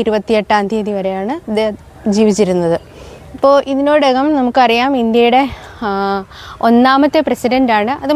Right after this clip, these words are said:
മാത്രമല്ല, അദ്ദേഹത്തെക്കുറിച്ച്, ആ, ഡോക്ടർ രാജേന്ദ്ര പ്രസാദ് എന്ന് പറയുമ്പോൾ നല്ലൊരു പൊളിറ്റീഷ്യനായിരുന്നു, അതുപോലെ ലോയർ, വക്കീലായിരുന്നു, അതുപോലെ അദ്ദേഹം ജേർണലിസ്റ്റും കൂടെ ആയിരുന്നു. അപ്പോൾ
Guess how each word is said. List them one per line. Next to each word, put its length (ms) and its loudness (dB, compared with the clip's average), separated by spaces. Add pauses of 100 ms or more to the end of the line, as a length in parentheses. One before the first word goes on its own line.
മാത്രമല്ല, 460 2
അദ്ദേഹത്തെക്കുറിച്ച്, 1200 0 (180)
ആ, 200 0 (120)
ഡോക്ടർ 280 -2
രാജേന്ദ്ര 340 0
പ്രസാദ് 360 0
എന്ന് 200 0
പറയുമ്പോൾ 380 0 (1500)
നല്ലൊരു 400 4
പൊളിറ്റീഷ്യനായിരുന്നു, 880 0 (120)
അതുപോലെ 320 0 (100)
ലോയർ, 340 2 (160)
വക്കീലായിരുന്നു, 800 0 (140)
അതുപോലെ 400 0 (340)
അദ്ദേഹം 360 2
ജേർണലിസ്റ്റും 600 2
കൂടെ 200 4
ആയിരുന്നു. 240 -6 (500)
അപ്പോൾ 200 2